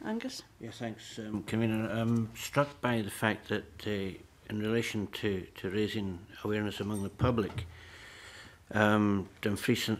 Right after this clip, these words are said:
Speaker 2: and Galloway, Forth Valley and the Western Isles, uh, health boards have raised concerns about potential unintended consequences, uh, and that it might cause alarm and generate an increase of, uh, worried patients attending a G P practice or, or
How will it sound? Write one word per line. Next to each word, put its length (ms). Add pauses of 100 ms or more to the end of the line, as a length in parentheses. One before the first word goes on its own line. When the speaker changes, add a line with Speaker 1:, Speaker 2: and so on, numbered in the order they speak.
Speaker 2:
and 140
Galloway, 480
Forth 320
Valley 400
and 300
the 40
Western 360
Isles, 680 (140)
uh, 340
health 280
boards 220
have 120
raised 220
concerns 440
about 220
potential 560 (100)
unintended 720
consequences, 840 (720)
uh, 60
and 200
that 100
it 100
might 220
cause 240
alarm 460
and 220
generate 460
an 120
increase 600
of, 220 (140)
uh, 220 (420)
worried 380
patients 440
attending 400
a 60
G 180
P 160
practice 540 (640)
or, 280 (320)
or 180